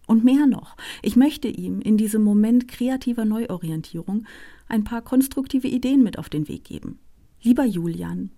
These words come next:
in jedem Scheitern liegt eine Chance. Ich bin sicher, deine Karriere hat gerade erst richtig begonnen. Um es dir leichter zu machen, habe ich ein paar Jobvorschläge für dich gesammelt.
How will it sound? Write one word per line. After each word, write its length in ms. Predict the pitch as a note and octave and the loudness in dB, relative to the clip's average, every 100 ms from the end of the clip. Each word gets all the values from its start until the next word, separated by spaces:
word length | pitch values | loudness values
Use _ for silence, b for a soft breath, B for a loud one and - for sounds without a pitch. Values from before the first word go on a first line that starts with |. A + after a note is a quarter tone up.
| _ | _
in 140 | G#3+ G3+ | 4 4
jedem 400 | G3+ A#3+ B3 A#3 | 4 2 2 2
Scheitern 600 | - F#3 F#3 - F#3+ F#3 | -2 -6 -6 -6 -6 -4
liegt 380 | E3 D#3+ - | -6 -10 -10
eine 200 | E3+ F3 | -6 -6
Chance. 480 | F3+ A#3 A#3+ E3 - | -6 -4 -4 -6 -8
Ich 120 | G3+ - | -6 2
bin 140 | G#3+ | 2
sicher, 360 | G#3+ C4+ D4 C4 | 4 0 -2 -2
deine 240 | G#3+ G3 | 0 -2
Karriere 480 | G3+ F3+ G3 G#3+ F#3+ | -2 -4 -4 -4 -6
hat 140 | F#3+ | -8
gerade 340 | F3 E3+ G#3 G#3+ | -8 -6 -4 -6
erst 260 | F3 - | -8 -8
richtig 320 | E3 - D#3+ | -10 -8 -12
begonnen. 520 | - - G#3 F#3 - B B B | -8 -4 -2 -2 -4 B B B
Um 140 | - C4 | 6 8
es 120 | C4+ | 8
dir 120 | C#4 | 0
leichter 400 | C4 C4+ C4+ G3 | -2 -2 -4 -8
zu 140 | - E3+ | -8 -8
machen, 480 | E3 - G#3+ F#3+ - | -8 -6 -6 -6 -10
habe 280 | - G#3 A3 | -12 -8 -10
ich 180 | - A3 | -8 -4
ein 160 | G#3+ | -4
paar 200 | G#3+ B3 | -4 -6
Jobvorschläge 720 | C4+ D4 - C#4 C4+ E3+ D#3+ | -4 -6 -6 -6 -6 -6 -8
für 140 | D3+ - | -8 -10
dich 140 | D3+ | -10
gesammelt. 500 | - - - - - | -10 -10 -8 -10 -16